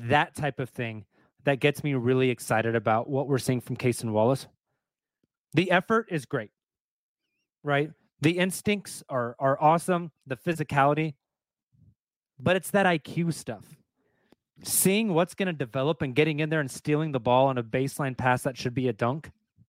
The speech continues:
that is the stuff that is rare for a rookie. That takes guys a long time to figure out, especially the speed of the game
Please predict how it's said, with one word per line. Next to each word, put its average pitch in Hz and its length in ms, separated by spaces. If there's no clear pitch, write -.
that 151 360
is 165 120
the 135 120
stuff - 240
that 127 120
is 107 140
rare 117 260
for 123 200
a 110 60
rookie. 131 360
That 160 140
takes - 240
guys 233 240
a 147 60
long 139 300
time 180 260
to 160 80
figure 139 380
out, 147 120
especially 151 380
the 147 100
speed 147 340
of 151 80
the 135 60
game 123 360